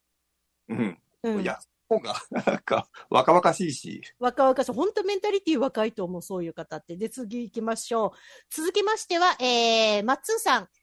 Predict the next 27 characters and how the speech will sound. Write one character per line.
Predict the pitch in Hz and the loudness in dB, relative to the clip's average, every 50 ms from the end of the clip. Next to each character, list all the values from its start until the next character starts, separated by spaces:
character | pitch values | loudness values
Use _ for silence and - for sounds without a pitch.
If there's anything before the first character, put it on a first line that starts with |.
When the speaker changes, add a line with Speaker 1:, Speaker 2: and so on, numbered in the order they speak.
| _ _ - | _ _ -10
Speaker 2:
ゲ | 190 185 349 | -4 0 2
ー | 440 508 508 494 | 2 2 2 2
ム | 349 | 0
が | 254 254 | -2 -4
好 | - - | -4 -6
き | - 277 254 | -8 -8 -4
な | 247 277 285 - - _ _ | -2 0 -2 -2 -4 _ _
お | - 226 - | -20 -8 0
か | - 330 311 220 | 2 4 4 4
ん、 | 185 - _ _ | 2 -4 _ _
そ | - - - 233 | -14 -10 -10 -8
し | - - | -8 -6
て | - 294 - | -6 -6 -4
お | 214 220 | -4 0
と | - 269 | 2 2
ん | 247 226 202 | 2 2 -2
も。 | 170 160 | -2 0
Speaker 1:
お、 | |
Speaker 2:
と | 151 147 | 0 0
い | |
う | - _ - - _ _ _ | 0 _ -8 -20 _ _ _
こ | - 202 | -4 0
と | 220 | 2
で、 | |
Speaker 1:
い | 214 | 2
い | 196 | 4
ね。 | 220 220 - | 2 2 0